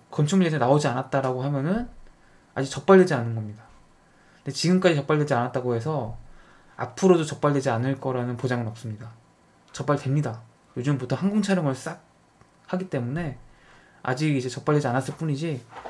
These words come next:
적발은 백 프로 된다고 보시면 됩니다. 그래서 첫 번째는 이,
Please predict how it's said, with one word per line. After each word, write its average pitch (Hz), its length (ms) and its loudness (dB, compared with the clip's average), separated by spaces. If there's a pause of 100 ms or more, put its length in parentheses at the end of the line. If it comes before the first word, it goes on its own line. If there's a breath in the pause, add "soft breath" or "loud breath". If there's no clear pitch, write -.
(160)
적발은 165 400 4
백 139 160 -2
프로 175 120 2
된다고 135 280 -2
보시면 131 320 -4
됩니다. 113 340 -8 (1900 loud breath)
그래서 135 380 2
첫 - 160 -6
번째는 214 340 6
이, 139 200 2